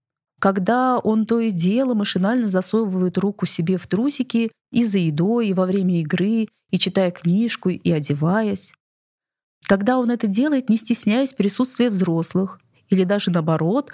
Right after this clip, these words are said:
хвастается им своим умением. Или когда он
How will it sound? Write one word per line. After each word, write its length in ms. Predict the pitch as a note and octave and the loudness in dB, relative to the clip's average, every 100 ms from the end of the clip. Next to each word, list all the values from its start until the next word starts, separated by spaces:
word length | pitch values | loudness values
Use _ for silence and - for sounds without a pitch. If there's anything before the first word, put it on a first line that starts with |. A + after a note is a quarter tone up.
| - | -18
хвастается 960 | - - D#3+ F#3 - D4 B3 - D#3+ D#3+ - | -8 0 2 0 0 -2 -2 -2 -2 -4 -2
им 140 | F#3 | 0
своим 380 | F3 - E3 G3+ | 0 0 0 2
умением. 580 | A#3 G3+ D#3+ D3+ E3 E3 - _ _ _ _ _ _ - | 0 0 0 -2 -4 -6 -12 _ _ _ _ _ _ 0
Или 180 | C#4+ | 0
когда 320 | E4 A3+ G#3 | 2 0 0
он 100 | C4+ | 0